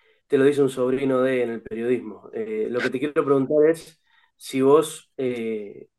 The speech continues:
soñás con llegar a ponerte la celeste y blanca, no sé si ahora o, o con un proceso personal y profesional que vos quieras hacer. Eh,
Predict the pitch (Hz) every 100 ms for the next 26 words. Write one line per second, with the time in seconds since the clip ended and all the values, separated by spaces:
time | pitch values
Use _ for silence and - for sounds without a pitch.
0 | _ - - 139 165 160 - 127 127 127
1 | 131 120 123 123 127 120 123 127 127 127
2 | 139 139 - 127 127 127 139 131 120 135
3 | 139 151 147 123 110 117 110 123 131 127
4 | - 135 127 123 110 _ - _ - 110
5 | - 120 127 139 127 127 113 113 127 123
6 | 117 120 113 127 113 107 143 175 - _
7 | _ _ _ - 117 110